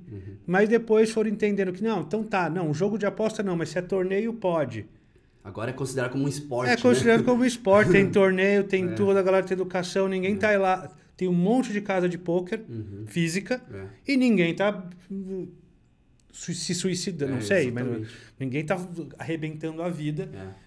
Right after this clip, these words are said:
Speaker 2: né? Até porque é um jogo ali de estratégia, tem que raciocinar, é
Speaker 1: Claro.
Speaker 2: dife-, não é uma aposta no verde, ver-, no preto, no vermelho,
Speaker 1: É.
Speaker 2: né? Então você tem um pouquinho mais de, de ciência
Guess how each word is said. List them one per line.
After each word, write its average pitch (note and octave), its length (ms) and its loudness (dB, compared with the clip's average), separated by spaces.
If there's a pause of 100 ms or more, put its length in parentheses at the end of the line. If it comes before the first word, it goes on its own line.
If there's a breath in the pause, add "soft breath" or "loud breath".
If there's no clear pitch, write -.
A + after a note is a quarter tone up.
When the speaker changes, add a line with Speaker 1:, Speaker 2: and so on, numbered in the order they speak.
(100)
Speaker 2:
né? C3+ 160 -6
Até E3 140 -8
porque D#3 140 -10
é E3 40 0
um D#3+ 60 -2
jogo D#3+ 220 -2
ali D3+ 100 -2
de D3+ 80 -6
estratégia, D3+ 520 -4
tem C#3+ 120 -6
que - 60 -14
raciocinar, D3 580 -4
é C#3+ 40 -4
Speaker 1:
Claro. F#2+ 140 -6
Speaker 2:
dife-, D3+ 200 -8
não D3 120 -2
é D3+ 60 -2
uma D3+ 140 0
aposta C#3+ 680 -4 (180)
no C3 160 -8
verde, C3+ 340 -2
ver-, C3 200 -6
no C3 120 -4
preto, C#3 380 -2
no C3 60 -4
vermelho, A#2+ 460 -2
Speaker 1:
É. - 20 -2
Speaker 2:
né? C#3+ 240 -4
Então D3 120 -8
você C#3+ 120 -10
tem D3+ 140 -10
um D3+ 80 -6
pouquinho D3+ 420 -6
mais D3+ 280 -4
de, F3 200 -4 (500 loud breath)
de C#3+ 140 -4
ciência F3 760 0